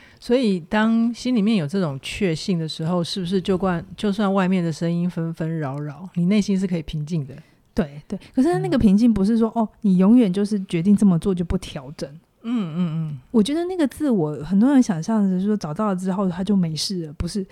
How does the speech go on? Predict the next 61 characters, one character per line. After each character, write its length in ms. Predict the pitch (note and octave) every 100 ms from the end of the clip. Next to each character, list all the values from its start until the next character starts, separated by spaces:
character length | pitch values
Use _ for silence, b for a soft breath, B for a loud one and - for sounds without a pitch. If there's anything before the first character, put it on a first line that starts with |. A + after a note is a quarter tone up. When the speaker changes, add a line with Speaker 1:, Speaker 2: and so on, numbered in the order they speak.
| B B
Speaker 1:
嗯。 100 | F3
Speaker 2:
找 100 | F3
到 100 | B3
了 80 | B3+
之 140 | A3+
后， 180 | A3 C4
你 100 | G3+
还 160 | C#3 D#3+
是 160 | F#3+
会 140 | G#3 G#3+
随 200 | - D3+
着 140 | F3
你 120 | E3+
遇 140 | D#3 F#3+
到 160 | G3+
的 80 | F3+
不 140 | D3+ F#3+
同 200 | E3 D3
的 80 |
状 280 | D3 F#3+ D3
况， 260 | - E3+ D3+ b b _
然 140 | G#3+
后 40 | B3
你 200 | A3 G3+ _
偶 220 | - B3+ C#4+
尔 120 | F3+
也 140 | E3
都 80 | F#3+
会 140 | A3+
质 240 | F#3+ - E3
疑 300 | F3 F3+ F3+
一 100 | F#3+
下 240 | G3 F#3
自 160 | F3+ F#3
己。 120 | D#3
比 140 | D#3
如 80 | D#3+
说 100 | G3
当 220 | C#3 A3
别 120 | G#3+ F3
人 140 | E3+
做 140 | - G3+
得 80 |
非 200 | E3 -
常 120 | A3 F#3+
好， 200 | - D3+
Speaker 1:
嗯。 20 |
Speaker 2:
非 100 | G3
常 140 | F#3
好 220 | - E3
的 120 | D#3 F3
时 140 | E3+
候， 180 | - F#3+
你 100 | G#3+
也 80 | F#3+
还 120 | E3+
是 100 | G3+
会 120 | G3
想 180 | F#3 D#3+
说 160 | F3+ F3+
，“嗯， 160 | G#3